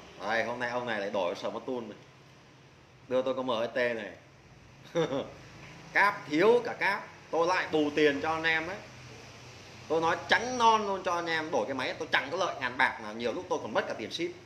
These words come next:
Mẹ lỗ luôn. Mà anh em gọi tôi, tôi tư vấn khá là nhiều. Riêng cái con máy này tôi chẳng ăn cái gì cả, tôi tư vấn các bạn mẹ nhã nhựa này.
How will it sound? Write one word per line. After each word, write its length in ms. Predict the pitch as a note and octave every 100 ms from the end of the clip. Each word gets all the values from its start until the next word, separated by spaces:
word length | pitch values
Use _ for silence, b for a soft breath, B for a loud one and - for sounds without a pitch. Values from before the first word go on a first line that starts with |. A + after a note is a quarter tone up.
| - - -
Mẹ 80 | -
lỗ 340 | A2+ D#3 D#3 A#3
luôn. 320 | A3+ G#3+ - - - - - - - - - - - - - - - -
Mà 160 | A2+
anh 120 | B2+
em 220 | D#3 D#3+ D3+
gọi 200 | C#3+ -
tôi, 180 | D3+ D3
tôi 100 | D3 D3
tư 100 | D3
vấn 220 | C3 D3+ -
khá 140 | D3+
là 140 | G3
nhiều. 300 | A#2+ G#2+ F2+ E2 - - - - - - - - - - - - - - - - G#2
Riêng 220 | C3+ D#3
cái 80 | D#3+
con 140 | D#3
máy 200 | B2 A#2+
này 100 | D#3+ D3 - - - - - - - - - - -
tôi 60 | E3+
chẳng 160 | F3+ C#3+
ăn 180 | E3 E3+
cái 100 | F3+
gì 180 | E3+ C#3
cả, 280 | C3 G#2 A2+
tôi 100 | D3+
tư 140 | D#3+
vấn 200 | D3 C#3
các 80 | D#3
bạn 340 | F3+ D#3 - C3
mẹ 240 | B2+ A2+
nhã 340 | B2 D3 D#3+
nhựa 360 | G#3 A#3 A3 D#3+
này. 100 | D#3